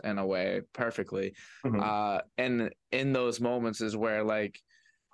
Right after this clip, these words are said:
Speaker 1: you know, as you were saying, like, the great highest performers, or in, and if you look at the lowest performers as well,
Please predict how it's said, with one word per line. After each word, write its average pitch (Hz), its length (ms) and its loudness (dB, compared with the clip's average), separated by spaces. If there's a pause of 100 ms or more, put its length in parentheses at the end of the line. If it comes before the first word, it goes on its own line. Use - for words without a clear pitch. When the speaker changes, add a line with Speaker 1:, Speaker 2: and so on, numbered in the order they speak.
(560)
Speaker 1:
you 147 140 0
know, 120 400 0
as 120 160 0
you 127 60 2
were 127 80 2
saying, 151 320 0
like, 104 160 0
the 98 120 0
great 120 540 -2
highest 139 560 0
performers, 117 800 -4 (720)
or 165 340 2
in, 147 380 0
and 160 280 2
if 175 100 -2
you 175 60 4
look 170 160 2
at 156 80 -8
the 135 60 0
lowest 147 340 2
performers 110 480 -2
as 101 160 -6
well, 101 280 -2